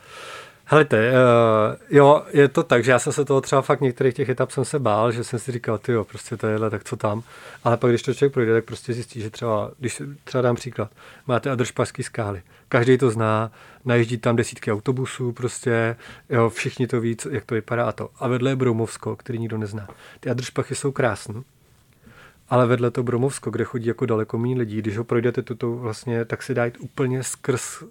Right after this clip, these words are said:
s-, skály celý den. Jasně, jsou menší, není to tak koncentrované na jednom místě, ale to je prostě nádherná cesta, o které skoro nikdo neví. Takže a právě to si myslím, že je výhoda tu té cesty, že každý vám vyjede na Sněžku.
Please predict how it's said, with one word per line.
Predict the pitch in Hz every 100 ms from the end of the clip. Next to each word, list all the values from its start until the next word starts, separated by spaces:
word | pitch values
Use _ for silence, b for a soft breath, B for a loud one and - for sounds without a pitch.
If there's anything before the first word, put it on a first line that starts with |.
| 240
s-, | - - - - - - -
skály | - 120 117 113 120
celý | - 131 131
den. | 120 104 120 _ B B B B B B _ -
Jasně, | 120 - 107
jsou | -
menší, | 113 110 107 - 113
není | 110
to | 113
tak | 113
koncentrované | 120 - 113 110 113
na | 110
jednom | 110
místě, | 110 - - -
ale | 110
to | 101 113
je |
prostě | 117 - 123
nádherná | 110 101 110 113
cesta, | 117 - - 113
o | 107
které | - 110
skoro | 101 - 107
nikdo | 107
neví. | 104 98 92 B B B -
Takže | 120 127
a | 131
právě | - 120 117
to | 123
si | 117 127
myslím, | 113 127
že | 110
je | 117
výhoda | 113 113 110
tu | 110
té | 127
cesty, | - 117 - 101 - B B B
že | - 113
každý | 127 113 120
vám | 120
vyjede | 110 107
na | 101
Sněžku. | - 107 - -